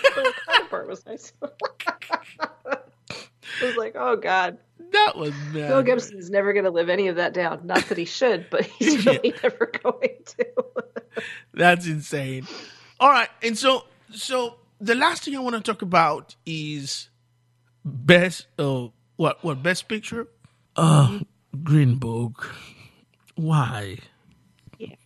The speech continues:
Speaker 2: Please explain. Wh-, why is Hollywood doing this still? Why?
Speaker 1: I, I don't know. It's kinda like the Driving Miss Daisy, the Crash, the, I don't, I don't know why they, I don't know.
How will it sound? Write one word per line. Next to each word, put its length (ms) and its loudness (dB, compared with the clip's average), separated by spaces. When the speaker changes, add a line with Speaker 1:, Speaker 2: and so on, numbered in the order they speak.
Speaker 2:
Please 360 4
explain. 500 2
Wh-, 280 -2
why 160 -4
is 60 -2
Hollywood 480 -2
doing 320 2
this 240 0
still? 640 -6
Why? 480 4
Speaker 1:
I, 60 -2
I 40 -4
don't 220 -8
know. 360 -6
It's 260 -18
kinda 300 -4
like 240 -2
the 120 2
Driving 420 -2
Miss 200 -6
Daisy, 480 0
the 160 -4
Crash, 880 -2
the, 460 -6
I 160 -2
don't, 320 -2
I 60 -4
don't 260 -2
know 200 0
why 200 0
they, 280 -4
I 60 -8
don't 180 0
know. 240 -2